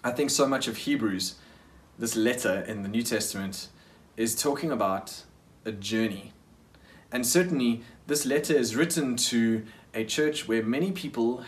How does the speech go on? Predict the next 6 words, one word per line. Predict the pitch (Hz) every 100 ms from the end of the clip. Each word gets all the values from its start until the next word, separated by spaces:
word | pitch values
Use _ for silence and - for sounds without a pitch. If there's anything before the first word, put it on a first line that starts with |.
| -
had | 98 -
grown | 107 107 104 101 - -
tired | - - 101 117 - - - - - - - - - - - - - - - -
and | 104 101 95 95 92 - - - - - - - - - - -
were | 104
discouraged. | 90 - - - 98 127 175 175 -